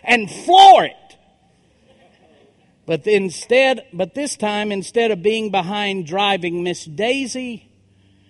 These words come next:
I happen to pull out in front of Dale Earnhardt, and he lays on his horn. And I hear myself saying,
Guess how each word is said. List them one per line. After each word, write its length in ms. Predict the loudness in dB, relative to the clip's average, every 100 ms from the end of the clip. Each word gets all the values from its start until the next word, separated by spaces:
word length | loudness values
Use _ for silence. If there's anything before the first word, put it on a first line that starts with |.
| _ _ _
I 220 | -12 -10
happen 480 | -6 -4 -4 -4 -6
to 80 | -6
pull 300 | -6 -4 0
out 260 | 0 0 -2
in 160 | -6
front 340 | -10 -8 -6 -6
of 140 | -6
Dale 320 | -4 -4 -4
Earnhardt, 720 | -4 -4 -6 -8 -16 -16 -18 -20 _ _ _ _ _ _ _ _ _
and 220 | -6 -6 -4
he 220 | -4 0
lays 420 | 0 0 -4 -4
on 200 | -4 -4
his 220 | -8 -10
horn. 380 | -8 -8 -8 -16 _ _ _ _ _ _ _ _ _ _ _ _ _ _ -20 -20 -20 -20 -4
And 260 | 0 2 2
I 200 | 2 4
hear 280 | 4 4
myself 640 | 4 2 0 0 0 0 -2
saying, 640 | -6 -4 0 0 -2 -6